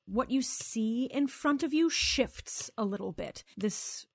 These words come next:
shadowy, fog-like thing in front of you kind of, like, flattens out a little bit. So rather than being kind of this large conglomerate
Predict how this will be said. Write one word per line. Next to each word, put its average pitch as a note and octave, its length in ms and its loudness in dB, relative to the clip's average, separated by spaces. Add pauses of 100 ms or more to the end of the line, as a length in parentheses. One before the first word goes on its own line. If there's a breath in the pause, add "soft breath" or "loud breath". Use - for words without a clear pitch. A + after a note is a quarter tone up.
(120)
shadowy, A3 960 4
fog-like G#3+ 1080 4
thing A3 440 6
in G3+ 100 4
front A3 240 4
of F#3+ 60 2
you G#3 120 2
kind A3 260 4
of, G3 140 0
like, G3+ 160 0
flattens A#3 640 2 (100)
out G3 360 0
a - 60 -6
little - 280 -6
bit. - 280 -8
So G#3 200 2
rather A3 300 6
than A3 140 8
being G#3+ 240 4
kind G#3 180 2
of F3+ 80 0
this G3+ 200 0
large G3+ 600 4 (1160 loud breath)
conglomerate A3+ 920 4